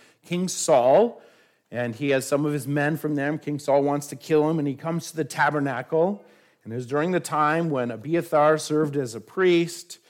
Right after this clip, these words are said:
and he said, "Hey, we're, we're famished. We're in need. Do you have any food here?" And Abiathar said, uh, "No, there's no food here except the showbread."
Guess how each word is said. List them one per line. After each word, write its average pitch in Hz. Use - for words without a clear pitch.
and 143
he 131
said, 139
"Hey, 185
we're, 165
we're 175
famished. -
We're 147
in 127
need. 170
Do 156
you 180
have 180
any 175
food 151
here?" 98
And 120
Abiathar 131
said, 123
uh, 104
"No, 180
there's 185
no 208
food 220
here 143
except 143
the 123
showbread." 139